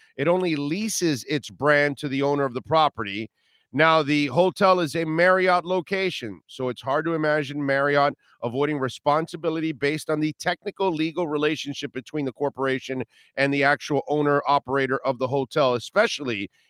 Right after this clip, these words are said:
if the hotel identifies itself as a Marriott property. And we're all getting Marriott miles if we stay there. So it is all on Marriott. Now, the paperwork filed by Marriott sheds light that for the first time on specific allegations made against Irvin,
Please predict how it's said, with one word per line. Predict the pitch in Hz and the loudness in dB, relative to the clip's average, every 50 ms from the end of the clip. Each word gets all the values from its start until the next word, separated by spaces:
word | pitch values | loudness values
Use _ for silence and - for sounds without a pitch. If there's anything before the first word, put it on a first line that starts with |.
| _ _ | _ _
if | 110 107 - | -10 -10 -8
the | - 110 | -8 -6
hotel | 107 120 107 - - 127 123 117 | -6 -6 -6 -2 -2 0 0 0
identifies | 110 107 90 135 143 135 120 - 120 107 107 107 90 101 | 0 0 0 0 0 0 0 -2 -2 -2 -2 -4 -6 -8
itself | 92 - - 113 110 117 - - | -12 -8 -4 -2 -2 -2 -2 -2
as | 110 120 - 147 | -4 -2 -2 -2
a | |
Marriott | 135 120 117 120 117 117 127 127 131 131 127 - | -4 0 0 2 2 2 2 2 2 0 0 -2
property. | _ 143 170 185 185 - 127 110 87 71 62 _ _ _ _ _ _ _ _ | _ 2 4 4 4 2 0 -4 -4 -6 -12 _ _ _ _ _ _ _ _
And | 101 101 104 | -12 -12 -8
we're | 101 113 120 | -4 -2 0
all | 123 123 120 | 0 0 0
getting | 104 127 127 131 127 117 110 | -2 -6 -6 -6 -8 -8 -6
Marriott | 117 117 117 120 123 127 127 131 - 123 | -2 -2 0 0 0 0 -2 -2 -4 -6
miles | 123 147 170 180 160 120 110 104 - | -6 -2 -2 0 0 -2 -4 -8 -10
if | 113 101 | -10 -8
we | - 131 123 | -8 -10 -10
stay | - - 175 170 156 | -6 -4 -2 -2 0
there. | 139 107 87 78 | -2 -2 -6 -8
So | - - 107 113 | -8 -6 -4 -4
it | 110 110 | -2 0
is | 131 165 165 135 - - | 0 0 0 -2 -4 -2
all | - 143 143 131 123 120 - - | 2 4 4 4 4 0 -2 -4
on | 117 120 117 110 113 | -4 -4 -4 -4 -2
Marriott. | 117 113 107 98 98 95 90 90 95 95 - _ _ _ _ _ _ | -2 -2 -2 -2 -2 -2 -4 -4 -4 -6 -8 _ _ _ _ _ _
Now, | - 131 143 147 | 0 2 2 2
the | 143 139 | 2 2
paperwork | - 160 165 160 - 160 160 156 - | 2 2 0 0 0 0 0 0 0
filed | - - 156 151 156 135 | 2 4 4 4 4 4
by | 147 143 | 4 2
Marriott | 139 135 151 170 180 180 165 151 147 | 4 4 4 4 4 6 4 4 2
sheds | - - - 147 131 113 113 | 0 -2 -2 -2 -2 -2 0
light | 139 156 170 165 - | 2 2 2 2 2
that | 147 139 - | -2 -4 -4
for | - 135 120 | -4 -6 -6
the | 117 | -6
first | - - 160 170 - - | -2 -2 -2 -2 0 0
time | 175 165 165 156 139 | 0 2 2 2 2
on | 131 120 | 0 -2
specific | - - - 117 - - 226 - - - - | -4 -8 -12 -10 -2 0 0 0 0 -4 -2
allegations | 139 127 127 123 104 117 117 113 - - 120 120 113 - _ _ _ _ _ _ - | 0 0 0 0 -2 -2 -4 -4 -6 -8 -10 -10 -10 -12 _ _ _ _ _ _ -2
made | 123 135 143 143 | 0 2 2 2
against | 135 117 139 139 131 - - - | 2 0 0 0 0 -2 -4 -4
Irvin, | 135 131 123 110 113 120 131 151 160 | -2 0 0 2 0 0 0 -2 -4